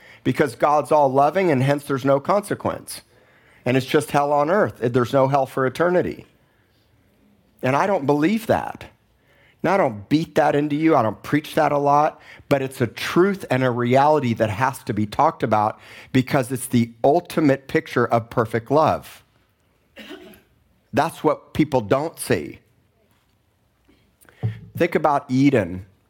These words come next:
Eden was created for us. You know what Eden means? It means pleasure. God created a place of pleasure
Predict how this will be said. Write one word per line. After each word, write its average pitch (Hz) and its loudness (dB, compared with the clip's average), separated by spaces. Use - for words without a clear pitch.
Eden 170 4
was 127 2
created 143 2
for 131 0
us. 156 -4
You 127 4
know 143 4
what 139 0
Eden 135 2
means? 135 0
It 135 0
means 123 0
pleasure. 143 -2
God 165 0
created 170 2
a 139 2
place 160 0
of - -4
pleasure 143 0